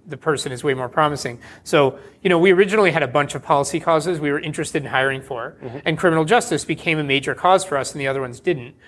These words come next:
Speaker 1: because we found, uh, someone who we were excited to lead our criminal justice reform work. That's
Speaker 2: Mm-hmm.
Speaker 1: Chloe Coburn, and we didn't for some of the other ones. Um, but, you know, I would say, uh, one cause we may,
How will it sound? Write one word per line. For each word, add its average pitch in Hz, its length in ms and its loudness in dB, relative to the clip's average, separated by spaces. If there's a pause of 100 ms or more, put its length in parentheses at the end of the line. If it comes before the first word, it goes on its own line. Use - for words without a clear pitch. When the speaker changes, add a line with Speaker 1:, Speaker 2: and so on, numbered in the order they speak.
(120)
Speaker 1:
because 156 240 2
we 147 100 0
found, 151 520 -2 (240)
uh, 143 320 2
someone 139 400 -2
who 143 160 -2
we 139 160 2
were 139 80 4
excited 135 420 0
to 143 100 -6
lead 135 160 0
our 135 100 0
criminal 139 280 -4
justice 143 400 -4
reform 131 260 -8
work. 117 240 -8
That's 135 160 -8
Speaker 2:
Mm-hmm. 143 60 -10
Speaker 1:
Chloe 143 160 -2
Coburn, 135 400 -4 (220)
and 147 100 2
we 147 60 4
didn't 143 240 2
for 160 120 -4
some 147 200 0
of 139 80 0
the 131 100 2
other 120 160 -2
ones. 123 300 -8 (260)
Um, 139 340 -2 (320)
but, 196 220 2
you 269 60 0
know, 190 100 4
I 185 120 4
would 208 120 -4
say, 196 220 2
uh, 156 180 2
one 170 280 -2
cause 196 260 2
we 175 80 -4
may, 147 520 0